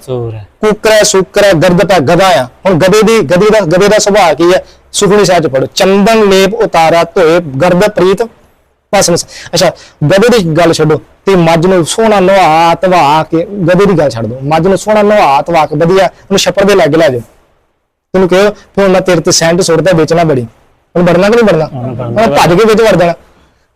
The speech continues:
Speaker 2: ਬੰਦੇ ਦਾ ਸੁਭਾਅ ਨਹੀਂ ਇਹ। ਬੰਦਾ ਸਵੇਰੇ ਗੁਰਦੁਆਰੇ ਆਉਂਦਾ, ਮੱਥਾ ਟੇਕਦਾ, ਸਾਰਾ ਕੁਝ ਕਰਦਾ, ਬਾਕੀ ਠੱਗੀ ਮਾਰਦਾ ਕਿ ਨਹੀਂ ਮਾਰਦਾ?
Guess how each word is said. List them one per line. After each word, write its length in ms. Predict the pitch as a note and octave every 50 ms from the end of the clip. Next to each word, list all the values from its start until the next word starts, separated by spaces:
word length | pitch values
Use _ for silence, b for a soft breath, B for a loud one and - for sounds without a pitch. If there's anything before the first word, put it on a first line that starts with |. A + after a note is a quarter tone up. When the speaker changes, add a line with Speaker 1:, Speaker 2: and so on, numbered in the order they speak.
| _ _ _ -
Speaker 2:
ਬੰਦੇ 200 | E3 F3+ F#3 F#3+
ਦਾ 80 | G3 G3
ਸੁਭਾਅ 260 | F#3+ A3 A3+ G#3 G3
ਨਹੀਂ 100 | G#3 A#3+
ਇਹ। 140 | A#3+ A3 G#3 - _ _ _ _ _ _ _ _ _ _ _ _ _ _ _ _ _ -
ਬੰਦਾ 180 | D#3 E3 F3+
ਸਵੇਰੇ 240 | F3 - F3+ F3+ F3
ਗੁਰਦੁਆਰੇ 440 | E3 E3 E3 D#3 D#3 E3 D#3+ E3 E3
ਆਉਂਦਾ, 260 | D#3 D3 C#3 C#3+ C#3 - _ _ _ _ _ _ _ _ _ _ _ _ _ _ -
ਮੱਥਾ 220 | E3 E3 - F3 E3
ਟੇਕਦਾ, 400 | D3+ D#3+ C#3+ D#3 C#3+ D3+ D3 C#3 - - - _ _ _ _ _ -
ਸਾਰਾ 320 | - - - F3+ F#3 F#3+
ਕੁਝ 180 | F#3 F3+ E3 C#3+
ਕਰਦਾ, 300 | C#3+ B2+ B2 A#2+ A#2 A#2 - b b b b b b _ _ _ -
ਬਾਕੀ 140 | D3+ E3 F3+
ਠੱਗੀ 200 | F3 F3 D#3+ E3+
ਮਾਰਦਾ 260 | F3 E3+ E3 D#3+ F3+
ਕਿ 60 | G3+ A3
ਨਹੀਂ 100 | A3+ G#3+
ਮਾਰਦਾ? 240 | E3+ C#3+ B2+ B2+